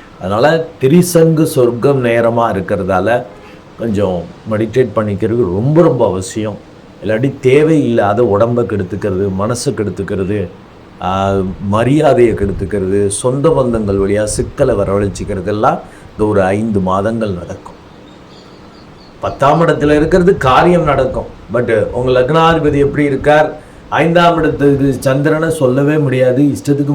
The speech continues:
மாறிக்கிட்டே இருக்கும். அதனால தான் பயந்துக்கிட்டு சேஃப்டி ப்ளே பண்ணுவீங்க. உங்களுக்கு ஒன்பதாம் இடத்துக்கு செவ்வாய் உச்சமாக போகிறார். பத்தாம் இடத்துல இருக்கிறது சிறப்பு.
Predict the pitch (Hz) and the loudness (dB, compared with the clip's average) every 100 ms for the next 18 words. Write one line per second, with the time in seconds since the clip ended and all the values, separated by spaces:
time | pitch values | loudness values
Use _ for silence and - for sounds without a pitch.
0 | 120 117 135 131 143 143 123 113 123 - | -2 -2 -2 -2 0 0 0 -2 -4 -6
1 | - - 104 123 135 147 151 120 139 143 | -18 -6 -2 2 2 2 2 2 2 0
2 | 131 120 135 139 127 - 123 113 117 101 | 0 -2 -2 -2 -2 -2 -4 -4 -4 -4
3 | 104 104 104 123 135 - - - - - | -2 -2 -2 -2 -4 -8 -18 -20 -8 -2
4 | 156 165 147 135 131 156 180 190 185 170 | 2 2 2 2 0 2 4 6 6 4
5 | 151 139 147 131 135 127 156 151 147 196 | 2 0 0 2 0 0 0 0 0 2
6 | 196 143 151 - 196 185 151 131 107 104 | 2 2 0 0 0 2 0 -2 -6 -4
7 | 92 92 85 - 117 - 139 143 135 131 | -4 -4 -6 -8 -6 0 0 2 0 0
8 | 131 127 156 156 180 - 143 143 - | 0 0 -2 0 0 0 -2 -2 -6